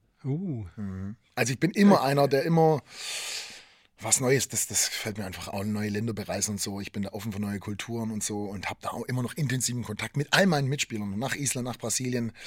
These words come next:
Speaker 2: äh, nach Kuba, egal wohin. Ich hab immer den Kontakt gehalten und, äh, die auch regelmäßig besucht. Und das steht dieses Jahr auch wieder an.
Speaker 1: Mhm.
Speaker 2: Deshalb. Also wenn's um was Neues geht, da bin ich immer dabei.
Speaker 1: Und wann war das letzte Mal, als du wieder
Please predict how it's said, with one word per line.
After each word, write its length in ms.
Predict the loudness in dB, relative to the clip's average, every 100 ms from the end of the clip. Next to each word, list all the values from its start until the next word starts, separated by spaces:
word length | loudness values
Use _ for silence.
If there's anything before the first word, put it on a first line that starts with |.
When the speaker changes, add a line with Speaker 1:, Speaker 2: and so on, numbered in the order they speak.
| -8 -8 -4
Speaker 2:
äh, 220 | -2 0
nach 160 | -4 -8
Kuba, 180 | -12 -6
egal 320 | -2 0 2
wohin. 300 | 2 0 -2
Ich 160 | -6
hab 160 | -6 -6
immer 200 | -2 0
den 100 | 0
Kontakt 360 | -2 -4 -6 -4
gehalten 300 | -4 -4 -4
und, 300 | -4 -4 -4
äh, 140 | -6
die 180 | -6 -6
auch 180 | -6 -4
regelmäßig 460 | -4 -2 -2 -4 -4
besucht. 400 | -2 -2 -4 -10 _ -10
Und 80 | -2
das 140 | -2
steht 200 | -2 -4
dieses 200 | -4 -4
Jahr 140 | -4 -6
auch 120 | -8
wieder 160 | -6
an. 60 | -4
Speaker 1:
Mhm. 240 | -4 -6 -12 -20
Speaker 2:
Deshalb. 260 | -14 -12 -14 _ _ _ _ _ _ _ -20 _ _ _
Also 180 | -10 -8
wenn's 160 | -6 -6
um 80 | -6
was 140 | -4
Neues 240 | -4 -6
geht, 120 | -6 -8
da 60 |
bin 120 | -8
ich 80 | -8
immer 120 | -6
dabei. 260 | -6 -8 -12 _ _ _ _ _ _ -6 0
Speaker 1:
Und 240 | 0 0
wann 160 | 2 8
war 80 | 8
das 120 | 6
letzte 240 | 2 2
Mal, 160 | 2 2
als 200 | -2 -2
du 160 | 0
wieder 420 | 2 4 4 2